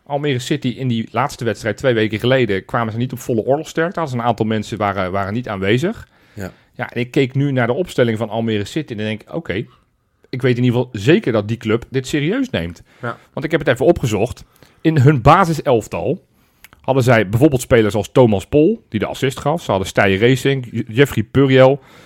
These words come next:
Speaker 1: Tijmen Wi-, Wildeboer, die een goal maakte. Allemaal spelers die eigenlijk gewoon regelmatig en met enige frequentie gewoon spelen bij Almere City. Zelfs soms af en toe in de basis.
Speaker 3: Gewoon
Speaker 2: Ja.
Speaker 3: de eerste.
Speaker 1: Dus de
Speaker 3: Ja.
Speaker 1: cijfers van hun basisopstelling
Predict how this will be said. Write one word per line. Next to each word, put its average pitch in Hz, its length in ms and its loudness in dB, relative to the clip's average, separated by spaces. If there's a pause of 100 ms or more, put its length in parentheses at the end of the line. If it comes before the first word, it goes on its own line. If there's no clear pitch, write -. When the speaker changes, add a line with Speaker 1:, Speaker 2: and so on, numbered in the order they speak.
(140)
Speaker 1:
Tijmen 110 280 4
Wi-, 107 140 2
Wildeboer, 127 520 6
die 113 100 4
een 101 60 0
goal 120 160 8
maakte. 117 460 0 (520)
Allemaal 196 220 0
spelers 135 380 0
die 135 200 -6 (120)
eigenlijk 165 400 0
gewoon 120 340 0
regelmatig 139 1040 2
en 127 100 -4
met 123 200 -4
enige 160 480 -4
frequentie 113 840 -6
gewoon 117 300 -4
spelen 143 400 0
bij 98 360 -2
Almere 107 280 -2
City. 135 300 -4
Zelfs 90 220 -8
soms 98 120 -6
af 107 120 0
en 113 60 -8
toe 127 120 2
in 131 60 2
de 139 60 -2
basis. 143 440 -2
Speaker 3:
Gewoon 110 140 -4
Speaker 2:
Ja. 92 60 -4
Speaker 3:
de 123 120 -4
eerste. 107 320 -6 (120)
Speaker 1:
Dus 160 180 0
de - 100 -8
Speaker 3:
Ja. 165 80 -4
Speaker 1:
cijfers 202 460 4
van 165 180 2
hun 151 160 2
basisopstelling 202 800 0